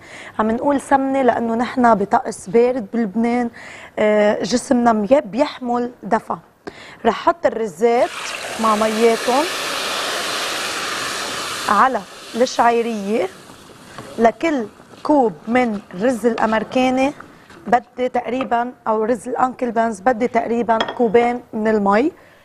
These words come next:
حطيت أنا، رح ضيف المي اللي بحتاجها،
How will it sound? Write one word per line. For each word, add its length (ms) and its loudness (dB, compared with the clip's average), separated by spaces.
حطيت 420 -2
أنا، 360 -2
رح 240 0
ضيف 260 2
المي 380 4
اللي 120 2
بحتاجها، 680 2